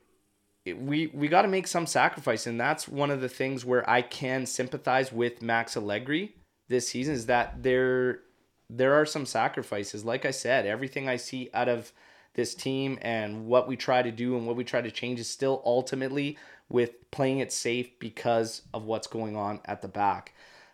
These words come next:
But what I saw that I liked yesterday was there was support in and around Vlahovic. Not always, but for the most part, there were players close to him, which the four two three one is supposed to essentially do.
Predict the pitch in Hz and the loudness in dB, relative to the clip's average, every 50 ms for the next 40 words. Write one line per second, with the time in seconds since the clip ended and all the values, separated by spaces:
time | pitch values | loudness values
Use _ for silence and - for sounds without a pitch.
0 | _ _ _ - 135 131 131 117 - - - _ _ _ _ _ _ _ _ _ | _ _ _ 8 10 10 10 10 8 2 -4 _ _ _ _ _ _ _ _ _
1 | _ _ _ _ - - 139 139 135 120 113 - - - - 147 147 143 143 143 | _ _ _ _ -2 4 8 8 8 8 6 2 0 4 6 8 10 10 10 10
2 | 139 117 107 135 131 120 113 110 113 120 127 131 131 - 123 123 131 131 - - | 8 8 6 6 6 6 6 6 6 6 6 4 4 4 4 4 4 4 2 0
3 | 165 165 180 180 165 139 127 123 120 113 110 - - 127 123 127 120 120 113 113 | 2 2 2 2 4 4 4 4 4 2 -2 -4 2 4 6 6 6 4 2 4
4 | 120 123 127 131 135 143 139 139 139 - - - - - _ _ _ _ _ _ | 8 8 10 10 8 6 4 2 -2 -6 -8 -8 -10 -14 _ _ _ _ _ _
5 | _ _ _ _ _ _ _ _ - - - - - 123 - - - - 156 165 | _ _ _ _ _ _ _ _ -10 -6 -2 0 0 0 0 -2 -4 0 4 6
6 | 165 147 123 113 113 113 - - - - - _ _ _ _ _ _ _ _ _ | 6 8 8 6 4 2 0 -8 -12 -12 -14 _ _ _ _ _ _ _ _ _
7 | _ _ _ _ _ _ - 131 131 135 135 135 135 131 127 127 123 123 123 123 | _ _ _ _ _ _ -2 0 2 2 2 2 2 4 6 8 8 8 8 8
8 | 123 123 120 120 117 117 - - _ _ _ - - 117 113 127 127 120 120 120 | 6 4 4 2 -2 -6 -10 -14 _ _ _ -16 -10 -2 4 8 10 10 10 8
9 | 113 110 98 - - 139 143 156 180 185 - 147 143 139 139 160 160 180 196 220 | 8 4 0 0 0 2 6 6 6 6 8 6 8 8 8 8 8 6 6 4
10 | 240 233 - - - - _ _ _ - 202 190 - - 160 151 147 139 127 123 | 2 -2 -6 -8 -12 -16 _ _ _ 4 4 4 4 4 2 4 4 4 2 2
11 | 123 123 127 147 151 - - - 180 185 208 214 - - 156 139 135 127 131 147 | 2 2 2 2 0 -2 -2 2 2 4 2 2 0 2 2 2 4 4 4 4
12 | 151 147 - - 147 139 147 156 165 165 - - - - - 127 131 135 135 - | 4 2 0 0 2 2 4 4 2 0 -4 -8 -8 -2 0 0 0 0 0 -2
13 | - 120 110 104 98 101 104 117 117 117 - - - - - 120 110 - - 127 | -2 -2 -2 -2 -4 -4 -4 -4 -4 -4 -6 -10 -10 -6 -6 -6 -6 -2 0 2
14 | 127 123 123 - 139 131 - - 131 120 117 117 120 120 113 110 - - - - | 2 2 0 -4 -8 -6 -4 -4 -2 0 0 0 0 -2 -2 -4 -6 -6 -8 -8
15 | - - 123 123 127 - - - 147 143 - - 127 127 123 - - 123 120 110 | -4 0 0 0 0 0 0 0 0 0 0 -2 -2 -2 -4 -4 -4 -4 -4 -4
16 | 101 98 110 113 107 101 | -4 -2 -2 -2 -2 -2